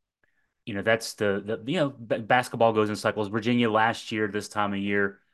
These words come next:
uh, went through a similar downturn for a few <laughs> days. I remember the lo-, uh, uh,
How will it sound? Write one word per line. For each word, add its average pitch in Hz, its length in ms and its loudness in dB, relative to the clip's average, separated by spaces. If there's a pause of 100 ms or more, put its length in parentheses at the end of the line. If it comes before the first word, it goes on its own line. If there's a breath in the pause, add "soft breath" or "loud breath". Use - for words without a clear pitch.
(260)
uh, 101 100 -2
went 98 280 -4
through 101 160 0
a 92 40 -4
similar 98 600 -2
downturn 95 720 -2
for 95 600 -2
a 117 120 -6
few 135 200 0
<laughs> - 0 -
days. 120 480 2
I 135 120 0 (360 loud breath)
remember 107 300 0
the 98 80 2
lo-, 98 280 4
uh, 113 240 -4
uh, 110 40 -4